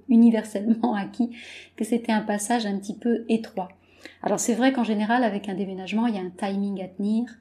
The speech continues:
il y a une deadline, euh, il y a beaucoup de choses à faire, il y a beaucoup de choses à penser. Et ça, c'est vrai, même si on a de l'aide extérieure, euh, même si on a fait appel à un déménageur, il y a une charge qui est là,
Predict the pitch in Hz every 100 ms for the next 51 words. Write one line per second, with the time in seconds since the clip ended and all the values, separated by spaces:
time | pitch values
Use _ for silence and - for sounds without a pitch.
0 | - - _ - 196 196 185 202 208 202
1 | 208 220 240 - - - - 196 190 185
2 | 185 180 160 151 - 208 262 - 233 214
3 | 190 - 202 202 220 214 - 190 175 190
4 | 233 - 226 196 190 185 - 233 254 277
5 | - - - - _ _ 208 226 226 233
6 | 214 247 262 240 - 208 202 208 233 226
7 | 226 - 190 202 214 254 269 - 208 196
8 | 190 214 240 233 202 202 208 190 233 240
9 | 214 196 190 185 175 202 277 - _ -
10 | - - 220 226 220 - 196 185 - -
11 | 185